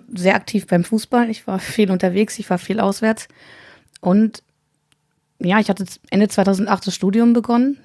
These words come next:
im Wintersemester. Das war so quasi so das Einstiegsjahr ins Bachelorstudium.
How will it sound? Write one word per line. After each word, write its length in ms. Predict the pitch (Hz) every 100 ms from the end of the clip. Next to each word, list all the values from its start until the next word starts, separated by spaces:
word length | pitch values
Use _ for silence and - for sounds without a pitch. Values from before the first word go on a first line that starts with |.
| -
im 180 | 262 214
Wintersemester. 580 | 220 220 220 214 -
Das 120 | 196 -
war 140 | 190
so 80 | 185
quasi 360 | - 190 190 185 _ - - -
so 140 | - 190
das 120 | 185
Einstiegsjahr 800 | - 202 - 202 - 180 185 185 -
ins 380 | 240 175 - - - _
Bachelorstudium. 760 | - 180 175 175 180 170 165